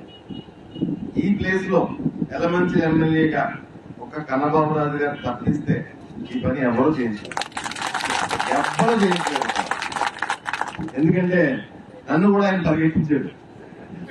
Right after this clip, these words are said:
అస్తమానం ఫోన్ చేసి ఇది ఎట్లాగా ఎలాగైనా చేయాలి, ఎలాగైనా రీటెండర్ పిలిపించడం, ఇవన్నీ కూడా. మరి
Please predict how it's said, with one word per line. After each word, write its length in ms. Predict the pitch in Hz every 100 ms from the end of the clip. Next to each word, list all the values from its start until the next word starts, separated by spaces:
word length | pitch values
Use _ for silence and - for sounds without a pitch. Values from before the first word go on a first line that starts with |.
| -
అస్తమానం 540 | 147 190 190 190 196 196 156
ఫోన్ 180 | 180 190
చేసి 260 | 180 160 180 170
ఇది 240 | 156 135 131
ఎట్లాగా 340 | 131 180 185 175 151
ఎలాగైనా 380 | 165 170 170 165
చేయాలి, 240 | 156 160 156
ఎలాగైనా 300 | 151 151 151 151
రీటెండర్ 400 | 156 156 151 147 143
పిలిపించడం, 500 | - 147 143 147 143
ఇవన్నీ 280 | 135 156 165 139
కూడా. 160 | 123 117 - - - - - - - - - - -
మరి 140 | 131